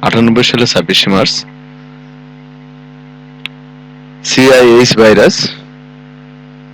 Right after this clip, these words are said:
এর আবিষ্কার উনিশশো আটানব্বই সালের দোসরা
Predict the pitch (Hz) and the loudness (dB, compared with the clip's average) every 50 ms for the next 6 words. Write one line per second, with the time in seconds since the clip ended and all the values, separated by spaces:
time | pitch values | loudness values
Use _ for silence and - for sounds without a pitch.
0 | - - - 98 107 104 104 113 117 - - - 131 120 120 117 - - - - | -14 -8 -6 -2 0 0 0 0 0 -2 -2 0 0 0 0 -2 -6 -16 -20 -20
1 | - - - 110 107 107 110 - - 107 95 - 113 113 113 110 120 - - 120 | -14 -8 -4 -2 0 0 0 0 -2 -2 -4 -2 -2 -2 -2 -2 -2 -2 -2 -2
2 | 117 98 - 101 - - 107 104 117 | -2 -4 -4 -6 -4 -2 -2 -2 -2